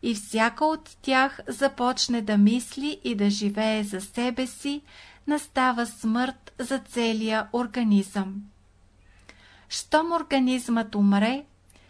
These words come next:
те се разпръскват из пространството. След време те започват да тъжат едни за други,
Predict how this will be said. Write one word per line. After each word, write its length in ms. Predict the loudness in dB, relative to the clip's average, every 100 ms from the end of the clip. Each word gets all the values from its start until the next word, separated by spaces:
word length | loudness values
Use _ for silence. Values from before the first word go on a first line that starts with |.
| _ _
те 140 | -2 0
се 220 | 0 0
разпръскват 960 | 0 -4 -6 -2 -2 -4 -4 -4 -4 -6
из 180 | -6 -6
пространството. 1120 | -8 -10 -10 -6 0 4 4 2 -4 -6 -8 -12 -14 _ _ _ _ _ _
След 380 | -12 -2 0 0
време 580 | 0 2 2 2 -2 -6 _ _
те 140 | -2
започват 840 | 0 0 0 0 0 -2 -4 -4 -6
да 240 | -2 -2 0
тъжат 500 | -2 -2 -2 -6 -4
едни 380 | -2 0 0 0
за 180 | -2 -2
други, 580 | 2 0 0 -4 -6